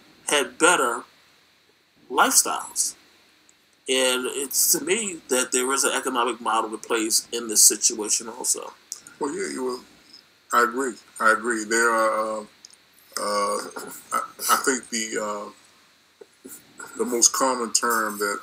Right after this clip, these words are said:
Speaker 2: I've heard in the last few years is food desert. Uh,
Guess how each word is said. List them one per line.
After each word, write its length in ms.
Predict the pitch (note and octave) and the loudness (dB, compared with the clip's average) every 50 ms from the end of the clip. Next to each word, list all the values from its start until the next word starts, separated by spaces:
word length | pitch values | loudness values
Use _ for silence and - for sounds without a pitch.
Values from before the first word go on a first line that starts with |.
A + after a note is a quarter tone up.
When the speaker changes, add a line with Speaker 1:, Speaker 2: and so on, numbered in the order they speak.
| - - | 0 4
Speaker 2:
I've 240 | A#2 C3 B2+ B2 | 6 6 6 4
heard 320 | - - G#2+ G2 F#2+ F2+ - - - - _ - _ - _ - - _ _ _ - | 0 -4 -4 -4 -4 -6 -10 -14 -20 -20 _ -20 _ -20 _ -20 -20 _ _ _ -10
in 80 | A2 G#2 | -8 -4
the 80 | G2 | -4
last 360 | G2 G2 G2 G2 F#2+ - - - | 0 2 2 2 2 0 -4 -6
few 100 | G2+ G2 | -8 -12
years 440 | G2 G2 G2+ G2+ G2 - - - | -10 -8 -8 -8 -8 -8 -8 -4
is 100 | F2+ - - | -2 -2 -2
food 380 | - - - D3 C#3+ C3 - | 0 -2 -2 -2 -4 -4 -4
desert. 300 | - G#2 F#2+ F#2 - - - - - - - - - _ - - _ _ _ _ - _ _ _ - _ _ - | -2 -2 -2 -2 -4 -8 -8 -20 -20 -20 -20 -20 -20 _ -20 -20 _ _ _ _ -20 _ _ _ -20 _ _ -6
Uh, 320 | G#2 G#2 G#2 G#2 - - | -2 0 0 0 0 -2